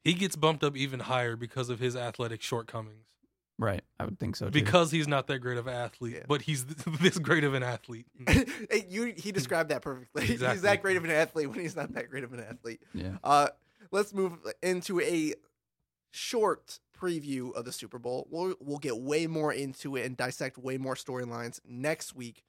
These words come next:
Speaker 3: when it's a real, it's really Super Bowl week. But the matchup is, like we've said, the L A Rams versus the New England Patriots. The one matchup Joey did not wanna see,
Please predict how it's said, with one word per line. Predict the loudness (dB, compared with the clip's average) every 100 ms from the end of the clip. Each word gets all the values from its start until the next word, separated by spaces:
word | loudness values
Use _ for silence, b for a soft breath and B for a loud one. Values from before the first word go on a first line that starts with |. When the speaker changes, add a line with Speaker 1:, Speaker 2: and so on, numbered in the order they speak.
| _ _
Speaker 3:
when | -8
it's | -6
a | -6
real, | -2 4 4 4
it's | -4 2
really | 4 4
Super | 0 -6 -8
Bowl | -8
week. | -8 -10 -14 _ _ _ 0
But | 2
the | 4
matchup | 4 4 4 2
is, | 4 2 0
like | 0 0
we've | -2 2
said, | 4 4 0 _ _ _
the | 0
L | 6 8
A | 8
Rams | 6 4 2 0
versus | -4 -4 -8
the | -8
New | -4 -4
England | -4 -6 -8
Patriots. | -4 -4 -2 -2 -4 -20 _ _ _ -2
The |
one | 4 6
matchup | 6 4 2
Joey | 4 6 6
did | 2 0
not | 10 10 10
wanna | 4 0
see, | -2 -6 -8 -14